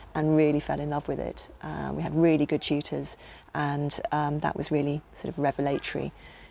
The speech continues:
Um, and I think, actually thinking about it again, just prior to that, on my gap year, we'd gone, I'd sort of gone interrailing, uh, with some quite arty friends, and they were into sort of going inside cathedrals and looking at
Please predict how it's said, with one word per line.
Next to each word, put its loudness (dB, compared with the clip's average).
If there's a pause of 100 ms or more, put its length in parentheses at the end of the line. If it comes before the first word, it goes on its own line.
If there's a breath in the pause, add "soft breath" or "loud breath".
(160 loud breath)
Um, -4 (300)
and 0
I 2
think, 0 (100)
actually 4
thinking 4
about 0
it -2
again, 6
just -4 (160)
prior 10
to -8
that, 4 (140)
on 2
my -2
gap -2
year, -2
we'd -4
gone, -4
I'd -6
sort -10
of -4
gone 2
interrailing, 2 (480 loud breath)
uh, -2
with 2
some 0
quite 6
arty 2
friends, 0
and 0
they 2
were 2
into -2
sort -6
of -10
going 0
inside -4
cathedrals -2
and -2
looking -2
at -6